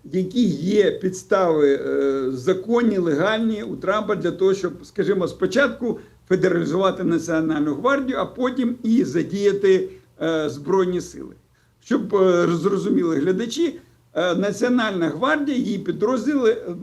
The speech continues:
знаходяться в підпорядкуванні місцевої влади,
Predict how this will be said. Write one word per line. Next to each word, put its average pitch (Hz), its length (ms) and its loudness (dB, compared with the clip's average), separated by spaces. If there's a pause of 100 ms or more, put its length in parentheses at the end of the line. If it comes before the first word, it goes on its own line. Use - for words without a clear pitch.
знаходяться 196 880 2 (220)
в - 120 -20
підпорядкуванні 202 1200 0 (220)
місцевої 202 840 2
влади, 156 480 -2